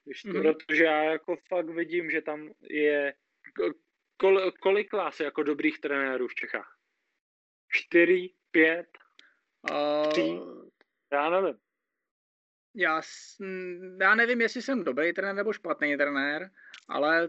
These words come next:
Speaker 2: trenérů, kterých, eh, přemýšlí nad tím, co dělají.
Speaker 1: To je, to je jako, to, a jako mě to hrozně mrzí, protože já to vidím, jako, jak je možný, že kurňa, že, že nemáme žádný cyklisty ve World Touru? Pro-, proč,
Speaker 2: No.
Speaker 1: proč tam,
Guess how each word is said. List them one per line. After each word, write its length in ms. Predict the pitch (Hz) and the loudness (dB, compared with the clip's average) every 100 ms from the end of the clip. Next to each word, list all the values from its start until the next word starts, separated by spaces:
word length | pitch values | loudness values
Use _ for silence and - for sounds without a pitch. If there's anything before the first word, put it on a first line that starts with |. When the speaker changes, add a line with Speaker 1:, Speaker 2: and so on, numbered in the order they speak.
| - - | -4 -2
Speaker 2:
trenérů, 580 | 160 170 180 190 196 | 0 2 2 2 0
kterých, 680 | 202 - 185 190 190 175 - | -4 -2 2 2 0 -2 -6
eh, 360 | 175 175 156 - - | -4 -4 -6 -8 -12
přemýšlí 600 | - 165 185 190 - 190 | -6 -2 -2 -2 -4 -8
nad 160 | 175 | -10
tím, 260 | - 190 185 | -6 -6 -4
co 160 | 214 | -2
dělají. 600 | 190 165 135 127 127 156 - - _ - | 2 4 4 2 -2 -6 -18 -20 _ -4
Speaker 1:
To 100 | 143 | -2
je, 100 | 135 | 0
to 140 | 156 | 4
je 80 | 151 | 4
jako, 240 | 165 170 | 4 2
to, 260 | 160 143 139 | 0 -2 -2
a 100 | 156 | -2
jako 440 | 147 139 160 165 | -2 0 0 0
mě 140 | 175 170 | -2 0
to 140 | 180 | 0
hrozně 320 | 175 160 170 | 0 -2 -4
mrzí, 300 | 190 196 190 | -2 -2 -2
protože 340 | 196 151 143 135 | -4 -6 -2 0
já 100 | 135 | 0
to 140 | 151 | -2
vidím, 220 | 147 151 151 _ _ _ _ | -4 -4 -6 _ _ _ _
jako, 300 | 143 151 156 139 | 0 0 -2 0
jak 320 | 143 143 - | 0 2 2
je 80 | 196 | 0
možný, 440 | 175 151 151 143 | 0 -6 -8 -6
že 140 | 131 139 | -2 -2
kurňa, 520 | - 139 139 143 127 _ _ _ _ _ | -2 -4 -2 -2 -4 _ _ _ _ _
že, 300 | - 143 147 139 _ _ _ _ 143 | -2 4 4 2 _ _ _ _ -4
že 180 | 135 | -2
nemáme 480 | 139 139 135 135 135 | 0 -2 -2 -2 0
žádný 400 | 135 127 127 135 | 2 2 0 -8
cyklisty 600 | 135 127 135 123 - 135 | -10 -8 -8 -8 -2 -2
ve 160 | 120 123 | 0 -2
World 240 | 139 127 | -2 -2
Touru? 340 | - 127 120 - _ _ _ _ _ _ | -6 -6 -6 -8 _ _ _ _ _ _
Pro-, 160 | 147 139 | -4 -2
proč, 300 | 139 143 143 | -2 -2 0
Speaker 2:
No. 100 | 139 - | -4 -2
Speaker 1:
proč 240 | 139 - | -4 0
tam, 200 | 180 | -2